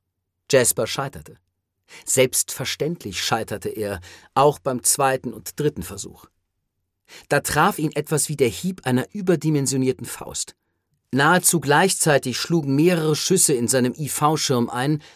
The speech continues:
und brachten ihn zum Zusammenbruch. Jasper wurde einige Meter empor und zur Seite geschleudert. Kurzfristig beeinträchtigte die Überlastung der Energieversorgung auch die Gravopax des Seruns,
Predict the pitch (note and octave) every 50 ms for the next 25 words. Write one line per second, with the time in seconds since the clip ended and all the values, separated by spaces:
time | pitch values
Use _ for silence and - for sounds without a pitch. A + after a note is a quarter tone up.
0 | _ _ - C3+ B2+ - - C#3+ D3+ D3 - - D3+ - D3+ C#3 D3 - - -
1 | B2+ A#2 - - A#2 A#2+ C#3 A#2+ F2 D2+ - - - - - - _ _ _ _
2 | _ _ _ _ _ _ _ _ _ _ - - - C#3+ C#3+ - - - E3 C#3
3 | A#2+ C#3 C#3 C#3 - - B2+ D3+ E3+ D#3+ C3+ C3+ C3 C3 D3 D3+ - D3+ G2+ A#2
4 | B2+ A#2+ - - E3+ E3 D3+ C#3 B2+ A#2+ - - C#3+ A#2+ - D#3+ E3+ D#3 - G2
5 | - - - - G#2+ F#2 F2+ E2+ D2 D2 - _ _ _ _ _ _ _ _ _
6 | _ _ _ _ _ - - F3 A3+ A3 - - - - D#3 D3 - - F3+ D#3
7 | - - C3+ - - D#3 F3+ F#3 - - E3 D3+ C3+ - - C#3+ B2+ - - B2+
8 | A#2 G#2+ F#2 A2 G2+ - A#2+ A#2+ A2+ A#2+ C#3 D#3 D3 - - D#3 C3+ B2 A2+ -
9 | A2+ - B2 A#2 A2+ A2 A2+ D3+ E3+ - - C#3+ B2 A2 A2+ A#2 A#2+ C3 C3+ C#3+
10 | C3+ - - C#3+ D3+ D3 - - C#3 A#2+ - A#2 A#2+ C#3 D3 C#3+ B2+ B2+ G2+ F2
11 | - A#2+ A#2 - - - - - - - A2+ G#2 - - A#2+ A2+ G#2 A2+ C3+ C#3+
12 | C#3 B2+ A2+ G#2+ - -